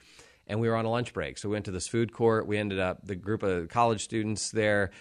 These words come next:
ended up, uh, just striking up a conversation with the guy who's waiting in line for his food,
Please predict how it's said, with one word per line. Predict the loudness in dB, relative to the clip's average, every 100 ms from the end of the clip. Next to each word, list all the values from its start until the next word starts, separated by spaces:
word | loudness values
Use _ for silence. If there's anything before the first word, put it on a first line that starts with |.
| -18 -6
ended | 0 2 4
up, | 4 0 -6 _ _ _ _ _ _ -16 -12 -6
uh, | -4 -2 -6 -10
just | -6 -4 -6 -6
striking | 0 4 4 2
up | 0
a |
conversation | 0 0 0 0 0 -2
with | 0
the |
guy | 2 2
who's | 2
waiting | 2 0
in | 0
line | 0 2 0
for | -2
his | -4 0
food, | 4 6 4 0 -6